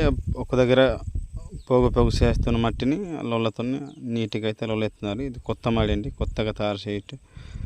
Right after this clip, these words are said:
చేస్తున్నారు కొత్తగా. చూడండి, కొద్దాలైనా దిగిపోతున్నా కిందకి, అయినా అంత కష్టపడి లొల్లుతున్నారు.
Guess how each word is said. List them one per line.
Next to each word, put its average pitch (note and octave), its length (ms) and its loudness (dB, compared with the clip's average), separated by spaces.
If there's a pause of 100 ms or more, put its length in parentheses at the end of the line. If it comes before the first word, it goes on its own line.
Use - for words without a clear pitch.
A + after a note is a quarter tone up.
(240)
చేస్తున్నారు A2 560 0
కొత్తగా. G#2+ 440 -6 (1400)
చూడండి, G#2+ 460 -2 (960)
కొద్దాలైనా G#2+ 680 0
దిగిపోతున్నా G#2+ 600 -4
కిందకి, G#2 420 -8 (1120)
అయినా A#2+ 340 2
అంత A#2+ 320 -4
కష్టపడి A#2 580 -2 (120)
లొల్లుతున్నారు. A2+ 680 -2